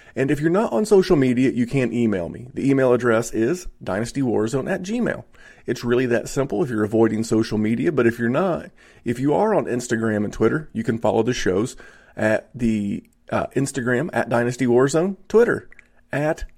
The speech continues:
Dynasty Warzone. We're gonna jump in. We're gonna talk Dynasty, but I wanna make sure to let you know that this show is brought to you by the Patreon, patreon dot com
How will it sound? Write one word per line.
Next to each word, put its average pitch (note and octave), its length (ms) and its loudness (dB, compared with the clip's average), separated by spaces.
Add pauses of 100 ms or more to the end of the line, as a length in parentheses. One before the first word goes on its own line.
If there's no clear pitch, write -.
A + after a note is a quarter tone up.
(240)
Dynasty C#3+ 640 -2 (360)
Warzone. C#3 540 4 (200)
We're D3+ 200 4
gonna G3 180 2
jump D#3 260 2
in. D3+ 140 2
We're C#3 80 0
gonna D3+ 160 0
talk C3+ 300 0
Dynasty, B2+ 440 0
but G#2+ 160 4
I G2 60 4
wanna C3+ 200 2
make C#3+ 180 -2
sure C3 240 -4
to A#2 60 -2
let A2+ 160 4
you C3 80 0
know A2+ 320 2
that G#2+ 380 0 (360)
this C#3 300 0
show B2 400 2
is A#2 120 0
brought G#2+ 340 0
to - 120 -8
you A2 120 -2
by G2+ 280 0
the A2+ 100 -4
Patreon, E3+ 640 -4 (100)
patreon D#3+ 640 -2
dot A2 300 -4
com A2+ 380 2